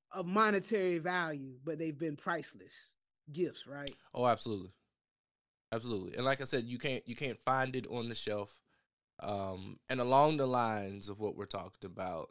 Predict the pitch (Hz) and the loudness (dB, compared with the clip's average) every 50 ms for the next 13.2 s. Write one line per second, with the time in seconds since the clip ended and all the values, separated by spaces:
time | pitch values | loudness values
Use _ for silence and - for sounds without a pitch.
0 | _ _ _ _ _ _ _ _ - 120 131 131 - 120 107 - - 123 123 123 | _ _ _ _ _ _ _ _ 2 4 4 4 4 -2 -4 0 4 4 4 4
1 | 123 - 120 113 107 98 104 104 101 95 - - - 101 160 - 107 113 113 110 | 2 0 -4 -4 -4 -4 -2 -4 -4 -6 -8 -10 -10 -10 -6 -2 0 0 0 2
2 | - 107 98 98 92 90 95 98 101 90 - - 95 98 98 95 - - 92 92 | 0 0 -2 -2 -4 -6 -6 -6 -6 -6 -6 -10 -8 -8 -6 -6 -4 -4 -6 -6
3 | 87 - - - - - 90 82 82 - - - - - - - - - - - | -6 -8 -10 -12 -10 -10 -10 -10 -10 -12 -14 -14 -14 -16 -16 -16 -16 -18 -18 -18
4 | - _ _ _ _ _ _ _ _ - 220 208 170 151 170 185 170 143 156 170 | -20 _ _ _ _ _ _ _ _ 0 0 0 0 0 -2 -2 -4 -4 -4 -6
5 | 147 165 165 139 123 120 127 131 131 - - - _ - - 165 165 - - 127 | -6 -6 -6 -6 -8 -10 -14 -14 -14 -14 -16 -20 _ -12 -10 -10 -10 -10 -10 -6
6 | 104 110 107 104 101 101 98 98 95 92 92 95 104 - _ _ - 101 110 117 | -4 -2 -2 -2 -4 -4 -6 -6 -8 -10 -12 -14 -16 -18 _ _ 0 2 4 4
7 | 120 127 127 123 127 107 - - - - 110 110 110 110 104 104 98 - - - | 4 2 0 -2 -4 -4 -4 -4 -2 0 0 2 2 2 0 -2 -4 -6 -10 -10
8 | - 113 104 98 92 92 92 92 92 98 98 101 107 113 117 120 120 110 113 107 | -8 -6 -6 -8 -8 -10 -10 -10 -10 -10 -8 -6 -4 -4 -2 -4 -4 -6 -6 -4
9 | 101 98 95 - - - 98 92 90 90 - - - 90 92 92 - - 104 107 | -4 -4 -2 -2 -2 -4 -2 -4 -6 -6 -8 -12 -14 -14 -14 -12 -6 -4 -4 -4
10 | - - 95 90 90 92 95 - - - 101 104 113 - - 139 156 - - - | -4 -6 -10 -10 -12 -12 -14 -14 -8 -6 -6 -4 -4 -6 -8 -8 -8 -10 -10 -12
11 | _ _ _ _ _ _ _ _ _ _ _ - 101 98 95 101 107 104 - - | _ _ _ _ _ _ _ _ _ _ _ -8 -6 -4 -2 0 0 0 0 -4
12 | 95 - - 95 95 95 - - 92 90 80 - 90 - - - - - - - | -6 -6 -4 -4 -4 -4 -4 -10 -10 -12 -10 -8 -6 -6 -6 -8 -10 -12 -14 -16
13 | - - - | -16 -16 -16